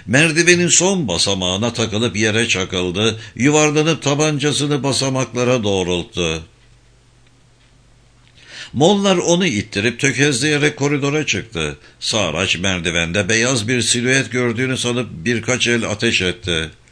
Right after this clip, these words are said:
Kulakları öyle bir çınlıyordu ki kendi silahının ateşlenme sesini bile duymadı.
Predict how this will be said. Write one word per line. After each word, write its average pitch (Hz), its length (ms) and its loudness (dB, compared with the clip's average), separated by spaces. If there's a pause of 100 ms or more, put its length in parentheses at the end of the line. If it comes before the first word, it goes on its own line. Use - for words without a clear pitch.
(400)
Kulakları 175 580 4
öyle 156 360 2
bir 80 180 -2
çınlıyordu 90 600 -2
ki 95 180 -2
kendi 131 380 0
silahının 90 560 0
ateşlenme 131 680 -2
sesini 147 440 -2
bile 127 240 0
duymadı. 82 680 -2